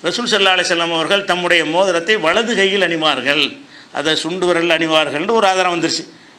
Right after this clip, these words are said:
வலது கையில உள்ள சுண்டு விரல்ங்கிறது அது நசையில வரக்கூடிய ஒரு ஹதீஸ்.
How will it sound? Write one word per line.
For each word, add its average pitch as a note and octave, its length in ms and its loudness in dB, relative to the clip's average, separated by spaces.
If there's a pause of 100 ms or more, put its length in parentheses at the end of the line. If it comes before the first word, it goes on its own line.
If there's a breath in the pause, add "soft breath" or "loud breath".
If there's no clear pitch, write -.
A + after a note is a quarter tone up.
வலது G#3 380 2
கையில G3 300 4
உள்ள F3+ 240 2
சுண்டு E3+ 280 -2
விரல்ங்கிறது D#3+ 600 0
அது G3+ 140 2 (240)
நசையில F3+ 340 2
வரக்கூடிய E3+ 380 0
ஒரு F3+ 120 0
ஹதீஸ். D3+ 300 0